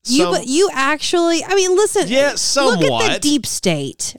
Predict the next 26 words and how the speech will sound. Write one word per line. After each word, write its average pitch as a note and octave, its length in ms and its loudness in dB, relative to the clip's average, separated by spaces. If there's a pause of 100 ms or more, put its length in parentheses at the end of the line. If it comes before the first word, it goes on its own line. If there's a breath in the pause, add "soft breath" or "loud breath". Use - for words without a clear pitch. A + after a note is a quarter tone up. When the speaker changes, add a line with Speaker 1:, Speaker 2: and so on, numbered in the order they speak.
Speaker 1:
Are D4+ 80 2
you F#4 180 2
serious B3 560 0
right G#3 240 0
now? F3 400 -2
Speaker 2:
No, A#3 160 0
I, F3 140 -10 (800 loud breath)
I C#3 100 -4
get B2+ 360 -4
what A#2+ 200 -2
you're G#2 140 -6
saying. G2+ 560 -4 (160)
Speaker 1:
Okay. G#2+ 260 -10
Speaker 2:
I C3 100 0
get C#3 240 -2
what C3 180 -6
you're A2 100 -6
saying. G#2 460 -4 (100)
Speaker 1:
Okay. A3 640 -2 (560)
Speaker 2:
But D3+ 300 -4
generally E3+ 400 0
that C3+ 200 0
has C3 200 -2
to A2 80 -8
do A#2 200 0
with G2 220 -6